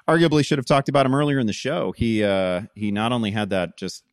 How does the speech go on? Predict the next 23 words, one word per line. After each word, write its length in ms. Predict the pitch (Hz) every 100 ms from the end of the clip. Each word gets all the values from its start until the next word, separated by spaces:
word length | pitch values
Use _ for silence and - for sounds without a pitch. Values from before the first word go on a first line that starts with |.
| -
uh, 120 | 98 -
um, 360 | 85 78 76
insane 560 | 95 87 - 110 95 90 -
dunk 300 | 92 85 95
that 100 | 85
I've 100 | 80
rewatched, 540 | 85 82 80 78 -
I 60 | 85
don't 120 | 82
know, 100 | 73
about 180 | 76 80
forty 300 | - 87 80
times 400 | - 82 78 -
over 220 | 90 82
Baines, 500 | 76 87 82 78 - -
uh, 480 | 82 80 76 76 -
uh, 180 | 80 80
just 200 | 76 85
the 120 | 90
other 100 | 85
night, 280 | 80 80 78 -
but, 260 | 78 -
uh, 200 | 80 76